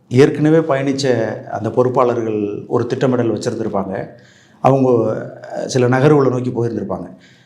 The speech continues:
அப்ப தி-, திடீர் திடீர்னு இந்த மாற்றங்கள்ங்கிற பேர்ல வந்து இவங்க அந்த ஆட்களை, பொறுப்பாளர்களை எடுக்கிறாங்க. எடுக்கும்போது அந்த ஒரு பின்னடைவு வருது. கூடுதலா என்ன அப்படின்னா, அஹ், சரியா சொல்லணும் அப்படின்னா வந்து,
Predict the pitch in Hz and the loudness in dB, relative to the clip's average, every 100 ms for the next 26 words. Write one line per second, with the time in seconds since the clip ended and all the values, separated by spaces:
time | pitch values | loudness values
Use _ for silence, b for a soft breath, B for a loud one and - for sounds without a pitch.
0 | b 107 131 135 120 110 165 196 190 190 | b 0 2 2 0 2 4 4 4 4
1 | 202 175 151 156 156 156 156 151 147 135 | 4 4 4 2 2 2 2 2 0 2
2 | 131 127 131 147 131 120 120 120 123 117 | 0 2 2 0 0 2 0 0 -2 0
3 | 107 104 104 - 127 127 127 113 110 110 | -2 -4 -8 -4 -2 2 2 2 -2 -4
4 | 117 107 95 123 - - 110 120 123 120 | -2 -2 -4 -8 -12 -10 -4 -2 0 2
5 | 143 160 123 110 104 98 95 107 120 110 | 2 0 0 -2 -2 -4 -4 -2 0 2
6 | 98 95 92 95 120 - b b b b | 0 -2 -4 -8 -10 -16 b b b b
7 | - 202 190 185 156 135 143 117 104 113 | 4 6 8 6 4 0 -2 -4 -4 -6
8 | 170 - - _ b b b b - 123 | -6 -10 -20 _ b b b b 0 0
9 | 117 113 117 120 123 156 165 180 170 160 | 0 -2 -6 -6 2 4 6 6 6 4
10 | 135 143 143 143 143 123 120 120 170 175 | 0 0 0 0 0 0 0 0 0 0
11 | 135 135 | 0 2